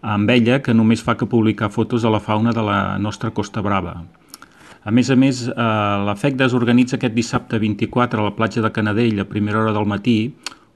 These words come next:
una de sortida de busseig en tub, per mostrar com podem gaudir fent fotografia de peixos o simplement observant el mar. Us assegurem que aquestes activitats que fem aquí a l'àbac durant una setmana,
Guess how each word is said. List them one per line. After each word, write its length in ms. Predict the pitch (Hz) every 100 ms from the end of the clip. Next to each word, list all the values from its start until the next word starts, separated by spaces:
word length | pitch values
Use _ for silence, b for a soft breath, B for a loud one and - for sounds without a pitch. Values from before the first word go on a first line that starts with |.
| 113
una 160 | 117
de 120 | 117
sortida 580 | 113 120 - - 113 131
de 300 | 113 104 98 95
busseig 320 | 98 117 104
en 100 | 110
tub, 320 | 104 104 101 - - -
per 80 | 104
mostrar 380 | 110 - 117 117
com 160 | 123
podem 300 | 117 120 117 113
gaudir 300 | 113 110 120
fent 160 | 123 113
fotografia 500 | 123 123 113 110 113
de 120 | 101 95
peixos 460 | 135 - 131 160
o 80 | 120
simplement 1000 | - 107 107 104 104 117 117 113 101 92 101
observant 460 | - 101 98 98
el 60 | 95
mar. 300 | 92 - - - B B B B B B B B
Us 140 | 107 117
assegurem 420 | - 131 135 135
que 120 | 143
aquestes 240 | 123 135 120
activitats 500 | - 117 117 123 -
que 140 | 117
fem 300 | 127 117 113
aquí 240 | 107 - 120
a 80 | 110
l'àbac 400 | 113 107 95 104
durant 320 | 104 107 110
una 160 | 110
setmana, 540 | 104 101 117 117 117